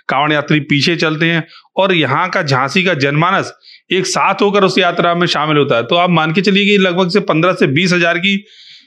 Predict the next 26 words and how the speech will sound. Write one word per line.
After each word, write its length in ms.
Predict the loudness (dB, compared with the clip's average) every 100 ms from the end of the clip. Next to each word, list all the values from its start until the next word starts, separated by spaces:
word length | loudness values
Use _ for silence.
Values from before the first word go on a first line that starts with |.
| -2
ये 80 | 0
यात्रा 840 | 2 0 -2 0 0 0 -2 -8 _ _ _ _ _
एक 180 | -4 0
भव्य 280 | 0 2 2
यात्रा 320 | 0 0 0
है। 300 | 0 -4 -6 _ _ _ _
ऐसी 380 | -4 0 2 2
यात्रा 400 | 0 0 0 0
पूरे 540 | 0 2 4 2 0 -2
बुंदेलखंड 500 | 2 2 2 0 0
में 300 | 0 2 0
इतनी 440 | 0 0 2 2 0
संख्या 360 | -2 -2 -2 -2
की 120 | 0
दृष्टि 340 | 0 0 0
से 100 | 2
नहीं 140 | 2 0
निकलती 380 | 0 -2 0
है, 180 | -2 -2 -8 _ _ -4
बल्कि 220 | 0 0
मैं 120 | 2
कहूँ 240 | 2 0 2
पूरे 200 | 4 4
उत्तर 280 | 2 -2
प्रदेश 440 | -2 0 2 2 2
में 220 | 0